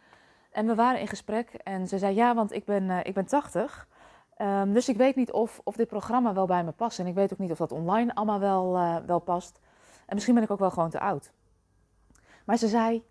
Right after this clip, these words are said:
"Ja, en ergens voel ik toch dat, dat ik nog stappen wil zetten." Dus ik vroeg aan haar van: "Goh, wat zou voor jou de reden zijn om in te stappen in Leef Jouw Leven?" En toen zei ze tegen mij: "Ja, wat ik zo graag zou willen is gewoon nog tien fijne jaren."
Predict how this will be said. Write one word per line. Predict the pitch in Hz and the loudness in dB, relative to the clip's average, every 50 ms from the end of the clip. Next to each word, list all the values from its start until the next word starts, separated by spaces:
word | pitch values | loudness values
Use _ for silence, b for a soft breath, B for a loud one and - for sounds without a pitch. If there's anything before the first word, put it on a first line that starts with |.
| _ _ _ _ _ _ _ _ _ _ _ _ | _ _ _ _ _ _ _ _ _ _ _ _
"Ja, | - 233 214 - | 0 0 0 0
en | - 214 - | 0 0 2
ergens | - 262 - - - | 2 0 0 -4 -4
voel | - 254 | -2 -2
ik | 247 240 | -2 -2
toch | - 277 285 277 - - | -2 -2 -2 -2 -4 -4
dat, | - 220 220 208 - - | 0 0 0 0 0 -4
dat | 226 233 226 240 | -4 -2 0 0
ik | 233 233 - - | 0 -2 -4 -10
nog | - 226 233 233 233 - - - | -4 -2 0 0 0 -4 -10 -20
stappen | - - - 302 302 254 | -12 -6 -6 -6 -6 -4
wil | 175 156 147 | -4 -4 -4
zetten." | 151 - 147 147 147 156 | -4 -6 -8 -8 -6 -6
Dus | 190 202 208 | -4 -2 -2
ik | 220 - | -2 -4
vroeg | - - 330 - - | -2 -6 -6 -2 -2
aan | 226 190 165 | -2 -2 -2
haar | 156 156 156 170 190 | -2 -2 -2 -4 -4
van: | - 226 | -6 -8
"Goh, | - - 269 262 | -4 -2 0 2
wat | 262 269 262 | 2 0 0
zou | - 277 277 277 | 0 -2 -2 -2
voor | - 247 | -2 -2
jou | 240 233 233 233 | 0 2 2 2
de | 196 190 | 2 0
reden | 185 214 247 269 262 247 | 0 0 -2 -2 -2 -4
zijn | - 220 220 226 233 240 254 b b b b b b b b | -4 -4 -2 -2 -2 -2 -4 b b b b b b b b
om | b 196 202 - | b -4 -4 -2
in | - 277 294 | -2 -2 -2
te | - | -4
stappen | - - 240 240 233 - | -4 -4 -4 -2 -2 -2
in | - 214 | -2 0
Leef | 214 208 214 214 | 2 2 2 0
Jouw | 196 185 180 | 0 -2 0
Leven?" | 196 220 233 226 190 - 143 143 143 - _ _ _ _ _ _ _ _ _ b b b b b b b b b b b b b b | 2 2 2 0 0 -4 -8 -12 -12 -14 _ _ _ _ _ _ _ _ _ b b b b b b b b b b b b b b
En | b 214 | b 0
toen | 233 262 | 2 4
zei | 240 269 302 | 6 6 6
ze | 294 285 | 4 4
tegen | - 269 247 226 - 214 | 0 0 0 0 0 0
mij: | 214 214 220 | 0 2 2
"Ja, | 202 214 | 2 2
wat | 226 240 | 2 2
ik | 240 | 2
zo | - 269 262 | 2 0 -2
graag | 240 - 262 277 285 - | -2 0 -2 -4 -4 -4
zou | - 214 185 185 156 | -2 -2 -2 0 2
willen | 196 254 302 311 311 302 - | 2 2 2 2 -2 -4 -6
is | - 226 - | -6 -8 -8
gewoon | - - 220 214 208 | -8 -6 -4 -2 -2
nog | 196 160 - - | -2 -4 -6 -8
tien | - - 262 269 285 277 254 | -8 -4 -2 0 0 -2 -2
fijne | - - 220 214 202 190 175 | -2 -2 -2 0 0 -2 -2
jaren." | 160 170 180 175 143 139 139 | -2 -2 -2 -4 -6 -8 -12